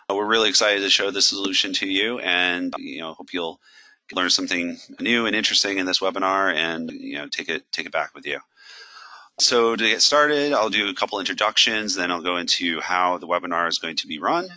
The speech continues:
and then we'll get into, straight into some demos. First of all, my name is James Restivo. I'm a V P of Operations here at Crow Canyon Software.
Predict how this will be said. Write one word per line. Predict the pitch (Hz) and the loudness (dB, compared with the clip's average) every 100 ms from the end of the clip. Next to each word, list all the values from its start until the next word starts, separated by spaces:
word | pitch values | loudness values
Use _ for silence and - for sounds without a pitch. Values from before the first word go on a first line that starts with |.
| - | -6
and | 95 | -4
then | 92 92 | -2 -2
we'll | 87 | -2
get | 85 82 | -2 -2
into, | 90 82 90 82 82 78 76 | -2 -2 -2 -4 -6 -8 -6
straight | - 110 95 | 0 0 0
into | 85 85 | 0 0
some | - 78 | -2 -2
demos. | 78 73 65 64 - - _ _ _ _ _ _ _ _ _ _ _ _ - | -4 -4 -6 0 0 -2 _ _ _ _ _ _ _ _ _ _ _ _ -6
First | - 160 - | 0 2 4
of | |
all, | 104 110 147 - - | 4 4 0 -12 -6
my | 92 | -2
name | 101 98 101 - | 0 0 -2 -4
is | 87 87 87 87 82 - - | -2 0 0 -2 0 -2 -2
James | 90 90 101 | -2 -2 0
Restivo. | 120 85 78 131 - _ _ - - | 0 0 0 0 -2 _ _ -20 -6
I'm | 90 90 90 | -2 0 0
a | 85 82 | 0 0
V | 95 | -2
P | 92 95 | 0 0
of | 90 | 0
Operations | 85 98 87 - 95 92 | 2 2 2 2 2 0
here | 90 | 2
at | 92 | 0
Crow | - 90 | -2 -2
Canyon | 101 101 131 | -2 0 2
Software. | - 71 85 85 | 2 0 0 -2